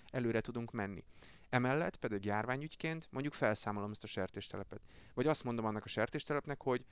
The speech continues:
módszertani váltás lesz, és mostantól nem így tartom a sertést, hanem úgy tartom a sertést. Csökkentem a kockázatot. Ö, ez itt a lényeg. A korai felismerés, a kockázatcsökkentés és a készülés a legrosszabbra.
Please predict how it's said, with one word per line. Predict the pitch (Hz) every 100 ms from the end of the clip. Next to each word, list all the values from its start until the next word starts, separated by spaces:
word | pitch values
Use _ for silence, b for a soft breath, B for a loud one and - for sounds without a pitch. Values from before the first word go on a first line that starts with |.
| B -
módszertani | 135 - 107 110 107
váltás | 101 92 95 -
lesz, | 107
és | 113
mostantól | 120 - 113
nem | 123 120
így | 101
tartom | 101 95 104
a |
sertést, | - 117 120 -
hanem | 113 107
úgy | 120
tartom | - 80 -
a | 95
sertést. | - - - - - B B B
Csökkentem | 139 131 120 110 117
a |
kockázatot. | - 117 - 87 98 92 - - B B B
Ö, | - 117 113
ez | 123
itt | 117 117
a |
lényeg. | 107 101 101
A |
korai | - 151 113
felismerés, | - 113 123 - 151 151 -
a | -
kockázatcsökkentés | 117 - - 127 139 - 131 - 147 147 -
és | -
a | 131
készülés | - 147 131 - 113 104 -
a |
legrosszabbra. | 113 107 104 - 98 98 -